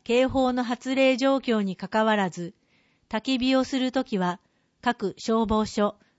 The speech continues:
分署に届け出て、消火の準備や監視を万全にして実施してください。詳しくは、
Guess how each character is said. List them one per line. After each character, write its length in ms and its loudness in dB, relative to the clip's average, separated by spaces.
分 220 2
署 180 0
に 240 0
届 340 0
け 40 2
出 140 0
て、 260 -6
消 260 0
火 140 0
の 140 2
準 260 0
備 100 -2
や 200 0
監 220 0
視 220 -4
を 220 0
万 260 2
全 260 2
に 120 0
し 100 -12
て 280 0
実 200 -6
施 240 -4
し 100 -10
て 120 -4
く 100 -4
だ 120 -2
さ 180 -2
い。 140 -8
詳 220 2
し 140 -10
く 140 -2
は、 240 -2